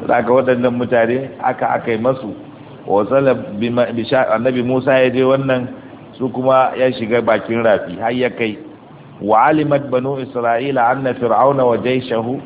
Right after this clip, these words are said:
min wara'ihim. Fir'auna, um, banu Isra'ila suka gano, yanzu sun sani cewa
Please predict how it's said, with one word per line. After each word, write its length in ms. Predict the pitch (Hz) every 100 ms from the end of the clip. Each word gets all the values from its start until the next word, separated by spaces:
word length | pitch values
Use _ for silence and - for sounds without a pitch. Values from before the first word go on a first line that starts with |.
| 113
min 100 | 135
wara'ihim. 500 | 120 113 110 90 90 73 - - - -
Fir'auna, 480 | 117 131 175 160 135
um, 240 | 135 127
banu 280 | 113 131 175
Isra'ila 560 | 151 135 123 117 147 135 135
suka 200 | 139 120
gano, 560 | 117 120 123 123 123 - - - 95
yanzu 240 | 113 123
sun 160 | 127 135 139
sani 320 | 139 127 101 123
cewa 480 | 117 107 101 90